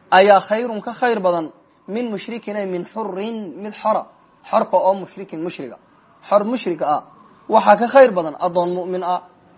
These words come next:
Iyo khamsu salawaatin, shan salaadood. Salaadahaasoo kataba uu waajib yeelay hunna ayaga Allaahu Ilaahay ayaa kaa'inaatun ahaaday fil yawmi habeenka iyo wal laylati maalinta.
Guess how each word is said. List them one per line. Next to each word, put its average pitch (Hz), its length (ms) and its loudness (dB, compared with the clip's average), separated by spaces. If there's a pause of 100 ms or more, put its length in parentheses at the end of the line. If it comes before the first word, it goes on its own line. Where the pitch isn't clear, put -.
(1500)
Iyo 233 220 10
khamsu 254 360 4
salawaatin, 220 680 6
shan 277 240 0
salaadood. 175 560 2 (1700)
Salaadahaasoo 233 960 6
kataba 247 480 0
uu 214 100 -6
waajib 226 400 -2
yeelay 220 320 0
hunna 254 400 -6
ayaga 233 300 -2 (100)
Allaahu 226 400 -2
Ilaahay 208 500 2 (460)
ayaa 233 300 8
kaa'inaatun 208 580 0
ahaaday 185 300 -2
fil 214 180 -16
yawmi 214 240 -8
habeenka 185 420 -8
iyo 190 200 -12
wal 190 100 -10
laylati 185 300 -10
maalinta. 156 360 -8